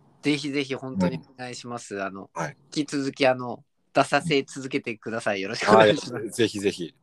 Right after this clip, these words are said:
Speaker 1: はい。
Speaker 2: すぐ連絡しますんで、またよろしくお願いします。
Speaker 1: はい。ありがとうございます。
Speaker 2: はい。
Speaker 1: そしてまた、あの、
Speaker 2: うん。
Speaker 1: えっと、その、作付け表をちょっと教えに、あの、い-、伺いますので、その時にはよろしくお願いします。
Speaker 2: あ、わかりました。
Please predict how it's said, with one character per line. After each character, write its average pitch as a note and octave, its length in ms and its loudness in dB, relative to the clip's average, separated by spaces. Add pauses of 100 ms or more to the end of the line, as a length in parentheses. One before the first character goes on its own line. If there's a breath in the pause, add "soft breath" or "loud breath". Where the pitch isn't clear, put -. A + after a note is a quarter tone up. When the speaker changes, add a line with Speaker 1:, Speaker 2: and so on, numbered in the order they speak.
(120)
Speaker 1:
は - 220 -6
い。 - 80 -10 (800)
Speaker 2:
す G#2+ 40 -10
ぐ G2+ 120 0
連 G2+ 140 6
絡 F#2 180 6
し - 100 -6
ま F#2+ 100 4
す F2+ 140 -6
ん D#2+ 40 -12
で、 D#2 100 -8
ま D#2 120 -2
た D#2+ 120 -2
よ D#2+ 60 -2
ろ E2 200 6
し - 60 -8
く - 160 -4
お - 20 4
願 F2+ 160 0
い - 60 -6
し - 100 -12
ま E2+ 140 -8
す。 - 20 -8
Speaker 1:
は - 60 -6
い。 - 40 -8
あ A2+ 40 -10
り A#2 60 -8
が A#2 80 -6
と A#2+ 80 -12
う - 20 -8
ご A#2 60 -8
ざ A#2 100 -6
い A2+ 40 -10
ま A2+ 100 -10
す。 B2 100 -14
Speaker 2:
は C3+ 100 6
い。 F#3+ 40 8
Speaker 1:
そ G3+ 60 4
し - 60 -10
て - 80 -10
ま - 140 4
た、 G3 180 6
あ F#3 60 2
の、 F#3 260 -6
Speaker 2:
う G3 120 -6
ん。 F3+ 140 -8 (120)
Speaker 1:
え C#3+ 80 -4
っ D3 60 -6
と、 D3 460 -2 (240)
そ - 120 -16
の、 D#3+ 180 -12 (600 soft breath)
作 F3+ 260 -12
付 F3+ 300 -8
け F#3+ 100 -6
表 F3 180 -2
を E3 40 -6
ち F3 80 -8
ょ E3 40 -6
っ - 40 -14
と C3+ 260 -6
教 C3+ 240 -6
え D3 140 0
に、 C#3+ 180 -4 (540)
あ C#3 100 -4
の、 B2+ 120 -8
い-、 B2+ 140 -12 (380)
伺 D#3+ 300 0
い D#3+ 40 0
ま D#3+ 120 2
す C#3+ 100 -8
の G#2+ 120 -8
で、 F2+ 260 -8
そ - 160 -6
の B2 60 -6
時 A2+ 240 -8
に G#2+ 80 -4
は G2 100 0
よ F#2+ 100 -2
ろ G2 80 -6
し - 100 -8
く - 60 -14
お G2+ 80 -8
願 F#2+ 140 -6
い F#2 40 -10
し - 120 -16
ま D3 180 4
す。 - 60 -10
Speaker 2:
あ、 - 240 -20 (120)
わ G2+ 120 -6
か G#2+ 100 0
り A2+ 80 -4
ま A2+ 120 -4
し - 60 -10
た。 F2 140 -4